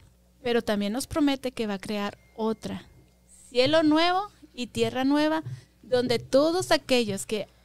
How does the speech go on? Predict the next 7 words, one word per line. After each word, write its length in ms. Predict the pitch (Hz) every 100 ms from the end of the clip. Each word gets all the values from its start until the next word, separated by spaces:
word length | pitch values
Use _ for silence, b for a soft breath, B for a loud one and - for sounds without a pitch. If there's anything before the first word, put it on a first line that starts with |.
| -
hemos 420 | 240 254 254 196
aceptado 480 | 208 - - 214 226
a 60 | 247
Jesucristo 680 | 254 - 247 302 - 233 - _ _ 190
vamos 400 | 208 196 208 -
a 140 | - 214
vivir. 480 | 196 185 185 190